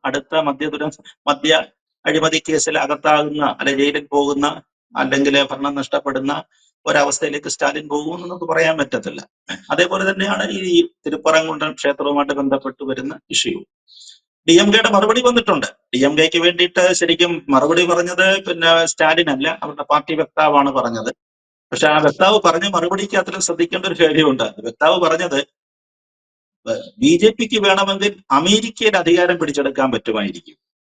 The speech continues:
നോക്കുക, അപ്പോഴും പ്രധാനമന്ത്രിയുടെ ഒരു പ്ലസ് പോയിന്റ് അവിടെ നിൽക്കുകയാണ്. നിങ്ങൾക്ക് വേണമെങ്കിൽ ട്രംപിനെ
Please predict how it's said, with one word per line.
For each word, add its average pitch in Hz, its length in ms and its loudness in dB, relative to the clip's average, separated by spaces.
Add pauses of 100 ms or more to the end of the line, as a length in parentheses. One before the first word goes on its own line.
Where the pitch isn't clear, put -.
(360)
നോക്കുക, 135 480 0
അപ്പോഴും 143 280 -4
പ്രധാനമന്ത്രിയുടെ 156 680 2
ഒരു 170 260 -2
പ്ലസ് 143 220 -2
പോയിന്റ് 175 260 2
അവിടെ 165 140 4
നിൽക്കുകയാണ്. 139 460 2 (460)
നിങ്ങൾക്ക് 185 320 0
വേണമെങ്കിൽ 202 500 0
ട്രംപിനെ 196 580 2